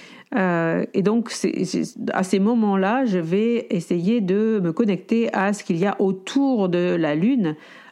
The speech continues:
euh, sur le thème astral. Donc là, on va rentrer dans une partie un peu astrologique, disons, de, de la pratique, où je vais regarder le thème astral de la lunaison.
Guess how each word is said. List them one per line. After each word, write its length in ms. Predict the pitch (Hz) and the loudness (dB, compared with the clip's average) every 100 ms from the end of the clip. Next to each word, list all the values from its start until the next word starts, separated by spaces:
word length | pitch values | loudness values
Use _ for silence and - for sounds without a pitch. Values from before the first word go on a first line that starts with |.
| - | -6
euh, 140 | 170 165 | -2 -2
sur 280 | - 302 | 0 0
le 160 | 247 220 | 2 0
thème 200 | 226 214 | 0 2
astral. 420 | 190 185 - 165 - _ _ _ _ | 0 -2 -6 -6 -8 _ _ _ _
Donc 200 | 220 160 | -4 0
là, 140 | 233 254 | 0 2
on 60 | |
va 100 | 175 | 2
rentrer 400 | 170 180 - 247 | 0 0 0 0
dans 160 | 208 175 | 0 -2
une 160 | 160 160 | -2 -2
partie 380 | 180 180 247 | -2 -2 0
un 100 | 208 | 2
peu 300 | 180 - 226 226 | 0 0 -2 0
astrologique, 720 | 214 208 - 202 170 160 247 - | -2 -2 0 0 2 2 0 0
disons, 320 | 160 175 240 - - - - | -2 0 -2 -4 -20 -20 -8
de, 540 | 175 190 208 190 180 170 | -2 2 2 2 0 0
de 60 | 202 | 2
la 160 | 226 | 0
pratique, 580 | 196 - 170 - 139 - - - - - _ - | -2 -2 -4 0 -2 0 -6 -6 -20 -20 _ -2
où 120 | 240 | 0
je 80 | 196 | 2
vais 100 | 190 | 2
regarder 680 | 214 180 175 170 170 202 226 | 2 0 0 0 0 0 0
le 140 | 170 | 0
thème 260 | - 226 208 | 0 0 2
astral 460 | 196 - 214 202 | 0 -2 -2 0
de 80 | 156 | 0
la 160 | 143 143 | 0 0
lunaison. 520 | 180 190 208 226 | 0 2 2 0